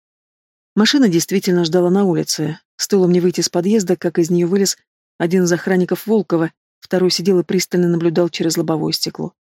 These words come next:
И мне почему-то подумалось о том, сколько же времени вот так несчастным пришлось сидеть и ждать меня. "Добрый день", поздоровался мужчина, забирая у меня небольшую сумку. "Здравствуйте", обреченно ответила я.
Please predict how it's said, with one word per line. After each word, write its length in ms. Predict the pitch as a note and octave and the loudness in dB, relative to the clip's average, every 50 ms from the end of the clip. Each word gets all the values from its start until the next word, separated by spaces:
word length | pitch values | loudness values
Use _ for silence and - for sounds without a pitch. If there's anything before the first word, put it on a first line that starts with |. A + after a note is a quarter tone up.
| _ _ _ _ | _ _ _ _
И 60 | - F#3 | 0 2
мне 160 | G#3+ B3+ A#3+ | 2 2 2
почему-то 380 | - G#3 - A#3 G#3+ F#3+ F3 | 0 0 2 2 2 0 0
подумалось 540 | - - F#3+ G3 B3+ C4 A#3+ F#3+ F#3 - - _ _ _ _ _ _ | -2 -4 -4 -4 -2 0 0 0 0 -2 -4 _ _ _ _ _ _
о 80 | - E3 | -10 -4
том, 160 | - F3+ F3 | -2 -2 -2
сколько 380 | - - - - C4+ A#3+ - G3 | -2 -4 -4 -4 -4 -2 0 0
же 100 | F3 F3+ | 0 2
времени 360 | E3+ G3 A3+ A3+ A3+ G3+ F#3+ | 2 2 4 4 4 4 2
вот 140 | E3+ F3+ - _ - | 2 0 -4 _ -4
так 220 | - A#3 - - | -4 -4 -2 -2
несчастным 520 | F#3 E3+ - - - B3+ A#3+ - A3 G3 | -2 -2 -2 -2 -2 -2 -2 0 -2 -2
пришлось 360 | - - F3 - - F3+ E3+ - | -2 -2 -4 -2 -2 -2 -2 -2
сидеть 300 | - E3 F#3 G3 - - | -2 -2 -2 -2 -2 -2
и 80 | - F#3+ | -4 -4
ждать 300 | F3 F3+ F#3 F3+ - - | -2 0 -2 -2 0 0
меня. 260 | F#3 E3+ E3 D#3 - _ _ _ _ _ _ _ _ _ _ _ _ _ _ - | 0 0 0 -2 -6 _ _ _ _ _ _ _ _ _ _ _ _ _ _ -4
"Добрый 360 | F3+ E3+ G3+ F3+ G3+ G3 F#3+ | 0 2 2 4 4 2 2
день", 260 | D#3+ E3+ D#3+ D3+ - _ _ _ _ _ _ _ _ | 2 2 0 0 -4 _ _ _ _ _ _ _ _
поздоровался 580 | - E3+ D#3+ D#3 E3+ E3+ F3 E3 E3+ D#3+ - F3+ | -4 -4 -2 0 0 0 2 0 0 -2 -2 -2
мужчина, 380 | E3 E3 - - - G#3+ G3 E3+ | -2 0 0 0 2 2 2 2
забирая 320 | D#3 E3 D#3+ E3+ E3+ E3 | 2 2 2 2 2 2
у 60 | E3 | 2
меня 160 | E3+ E3 E3 | 0 0 0
небольшую 380 | E3 E3 D#3+ E3 D#3+ - F#3 E3+ | 0 0 0 -2 -2 -2 -4 -4
сумку. 420 | - - D#3+ D3+ C#3+ - D#3+ E3 _ _ _ _ _ _ _ _ _ - | -4 -4 -6 -6 -4 -4 -6 -6 _ _ _ _ _ _ _ _ _ -12
"Здравствуйте", 760 | - D#3+ E3 F3 F3 E3 E3 - - D#3+ D#3 - - D#3+ - _ _ _ _ _ _ - | -8 -4 0 0 0 0 0 -2 -4 -6 -4 -4 -4 -6 -6 _ _ _ _ _ _ -4
обреченно 560 | D3+ E3 F3 F3 E3 - - F#3 F3+ E3+ E3 | -2 0 0 0 0 0 0 0 2 0 0
ответила 360 | D#3+ E3 D#3+ D3+ - D#3 D3+ | -2 -4 -4 -4 -4 -4 -4
я. 200 | D3+ D3 D#3 | -4 -4 -6